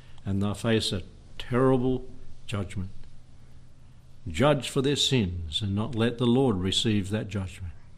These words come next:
O Lord, turn them to you. May they be saved. May they trust the Lord Jesus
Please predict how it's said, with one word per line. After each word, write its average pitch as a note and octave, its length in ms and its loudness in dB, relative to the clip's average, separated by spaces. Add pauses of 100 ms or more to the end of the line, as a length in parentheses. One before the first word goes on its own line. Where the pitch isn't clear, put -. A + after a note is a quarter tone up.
(580)
O A2+ 140 2
Lord, A#2 340 4
turn C#3+ 460 2
them C3+ 200 2
to C3 140 -2
you. G#2 460 2
May G2 180 0
they F#2 200 2
be B2 320 0
saved. B2 440 0
May G2 140 0
they F#2+ 140 -2
trust D3 420 -2
the D3+ 80 2
Lord C#3 260 2
Jesus C3+ 540 0